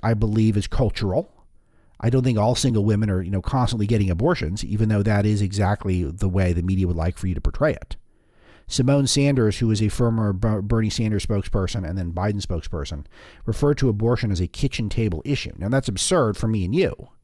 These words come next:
But for a lot of people, probably is. Probably for a lot of single women, that's a, the, who are, uh, you know, not married,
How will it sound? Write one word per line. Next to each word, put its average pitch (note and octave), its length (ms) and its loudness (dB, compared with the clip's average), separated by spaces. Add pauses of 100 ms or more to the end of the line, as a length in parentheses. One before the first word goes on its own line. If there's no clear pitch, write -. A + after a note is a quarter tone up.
(1200)
But B2 280 0
for C#3 100 2
a A#2+ 60 4
lot C#3 160 4
of - 60 -2
people, F#3+ 280 2
probably F#3 460 2
is. - 280 -2 (140)
Probably C#3 460 2
for C3 80 0
a G2+ 40 2
lot A2+ 100 4
of C3+ 80 0
single B2 220 0
women, G#2+ 360 -2
that's G2 240 -2
a, A2 240 0 (120)
the, G2+ 180 -6
who F#2+ 340 -2
are, F#2+ 240 0
uh, F2 120 -4
you C2+ 200 -8
know, F2+ 100 -2
not F2 240 -4
married, E2+ 280 -4